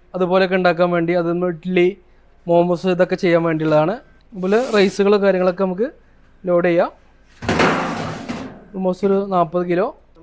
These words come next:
ഇതിലിപ്പോൾ ഏകദേശം ഒരു നൂറ്റി തൊണ്ണൂറ്റഞ്ച് ഇഡ്ഡലി ആ റേഞ്ചിലൊക്കെ ചെയ്യാൻ പറ്റും നമുക്ക്. ഒരു പതിനെട്ട് മിനിറ്റ് മതി. ഹോട്ടലുകൾക്കൊക്കെ ചെയ്യാൻ പറ്റും, അല്ലെങ്കിൽ ഒരു കാറ്ററിംഗ് സർവീസുകൾക്കൊക്കെ ചെയ്യാൻ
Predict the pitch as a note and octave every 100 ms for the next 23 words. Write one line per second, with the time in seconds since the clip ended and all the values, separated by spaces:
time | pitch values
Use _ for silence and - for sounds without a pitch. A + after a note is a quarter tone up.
0 | - - - A#3+ A#3+ A#3+ A3+ B3 A#3+ A#3
1 | A3 A3 G#3 G#3 G3+ G#3 G3 G#3+ G#3 G#3
2 | F3 F#3+ G3 F#3+ F#3 F3+ F#3 F#3 G3 A3+
3 | - - G3 F3+ E3+ D3 D3+ C3+ B2 -
4 | A#3 A#3+ A3+ A3 G#3+ F#3+ A3+ G#3+ F3 F#3
5 | D3 B2 - G3 F#3+ G3+ G3+ G3+ G3 G3+
6 | A#3+ G#3+ E3+ F#3+ F#3 F3+ D#3 F3 G#3 -
7 | F3 F3 F#3+ F#3+ G3 F3+ F3+ F#3 F3+ F3
8 | F3 F#3 F#3 F#3+ G3 G#3 F#3+ E3